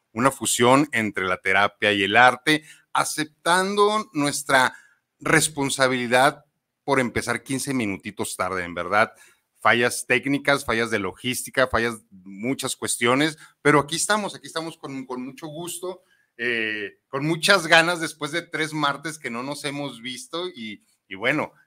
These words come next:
muy, muy bien acompañado como siempre y platicando desde que recogí hace ratito, Olga, de las ganas de estar aquí y las ganas de seguir compartiendo con mi querida Olga Corona.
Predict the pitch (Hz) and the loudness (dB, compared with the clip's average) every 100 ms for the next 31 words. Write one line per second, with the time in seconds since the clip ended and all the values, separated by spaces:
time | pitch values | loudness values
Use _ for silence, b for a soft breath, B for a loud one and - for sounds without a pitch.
0 | _ 110 123 156 165 156 107 b _ 131 | _ -8 -2 0 2 0 -4 b _ -4
1 | 147 160 165 156 110 98 98 104 110 101 | -2 0 -2 -6 -6 -6 -4 -6 -8 -12
2 | 90 - 101 98 95 113 113 90 92 - | -14 -12 -10 -10 -6 -4 -4 -6 -12 -12
3 | _ 87 98 101 95 92 98 90 95 90 | _ -6 -4 -6 -8 -8 -8 -8 -10 -10
4 | - 95 87 90 98 85 - 101 101 107 | -8 -8 -6 -8 -12 -18 -14 -8 -6 -6
5 | 98 - 98 107 107 117 104 B B B | -8 -8 -6 -4 0 0 0 B B B
6 | - 120 113 135 143 147 117 - 123 123 | -2 0 4 2 4 0 -2 -2 0 0
7 | - 107 92 - _ - 104 101 104 113 | -2 -12 -16 -18 _ -12 -6 -4 -2 -2
8 | 123 107 98 98 98 107 104 - - 104 | -2 -6 -8 -10 -8 -10 -6 -8 -6 -10
9 | 107 113 - 110 110 113 104 98 107 107 | -8 -10 -8 -8 -8 -6 -6 -6 -4 -4
10 | 104 - 101 98 98 95 95 - 80 73 | -4 -6 -6 -4 -4 -6 -8 -14 -12 -14
11 | 71 | -18